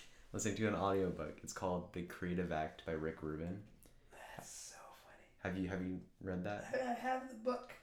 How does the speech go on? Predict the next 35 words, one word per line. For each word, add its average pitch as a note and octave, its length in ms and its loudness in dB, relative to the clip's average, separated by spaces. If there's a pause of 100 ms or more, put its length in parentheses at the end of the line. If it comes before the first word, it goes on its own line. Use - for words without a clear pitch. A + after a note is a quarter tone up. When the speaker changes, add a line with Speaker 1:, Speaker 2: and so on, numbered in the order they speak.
(180)
Speaker 1:
You F#2+ 80 2
have F2+ 80 2
the F2 60 2
book? A2 220 4
Speaker 2:
I A3+ 180 4
love A#3 360 8
Rick G#3+ 220 0
Rubin. G#3 320 2 (400)
Speaker 1:
I F#2 100 4
love F2+ 320 4
that E2+ 180 2
book E2+ 180 -4
so - 240 -2
much. D#2 520 -8 (420)
Yeah, F2 280 4
I've E2+ 100 4
been, F2+ 260 4
it, F#2 220 0
it's F#2 220 2
been F2+ 480 4
an F2 80 0
epiphany F2 460 -2
giver. D#2+ 460 -2
Speaker 2:
Yeah. G#3 280 6 (440)
<laughs> - 0 -
Speaker 1:
<laughs> - 40 2
Speaker 2:
Yeah, A4 380 10
every A4+ 420 10 (220)
chapter, A#4+ 680 4
right? - 200 10 (120)
Speaker 1:
Yeah, G#2 600 8 (100)
um, F#2+ 420 6
I F#2+ 80 2
feel G2 240 2
like F2 380 4